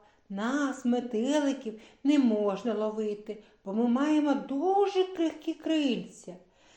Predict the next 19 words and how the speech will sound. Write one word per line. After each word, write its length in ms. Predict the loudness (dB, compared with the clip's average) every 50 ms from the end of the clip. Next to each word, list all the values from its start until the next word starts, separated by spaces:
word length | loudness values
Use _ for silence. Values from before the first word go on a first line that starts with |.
| _ _ _ _
Піймавши 600 | -6 -4 -2 -2 -2 -2 -2 -4 -4 -6 -4 -2
один 320 | -2 -2 -2 -2 -2 0 2
раз, 340 | 2 0 0 -2 -4 -8 -14 -20 -20 _ _ _
ти 100 | -2 2
можеш 440 | 4 4 4 2 0 -2 -4 -4 -6
навіть, 440 | -4 -2 0 0 0 0 -2 -4 -6 -12 -18 -20 -20 _ _
не 80 | -6 -2
бажаючи 880 | 0 0 0 0 -2 -4 -4 -4 -2 0 0 0 0 -2 -4 -8 -6
того, 540 | -2 0 2 2 2 2 0 0 -2 -2 -6 -14 -20 -20 _ _
дуже 440 | -6 -4 -2 0 0 0 0 0 -2
скривдити 880 | -4 -6 -6 -4 0 0 2 2 2 2 0 -2 -4 -6 -6 -6 -6 -8
нас, 680 | -6 -6 -6 -6 -8 -8 -8 -10 -12 -14 -16 -20 -20 _ _ _ _ _ _ _
пошкодити 580 | -12 -12 -12 -8 -4 -2 -2 -2 -2 -2 -4
наші 200 | -6 -4 -6 -10
крильця, 840 | -10 -6 -2 0 0 0 0 -2 -4 -6 -8 -12 -12 -10 -10 -10 -10 -14 -20 _ _ _ _ -10
і 80 | -6
ми 160 | -2 0 0 0
не 140 | -2 -4
зможемо 760 | -4 -2 -2 0 2 2 4 4 4 2 0 -4 -8 -10 -12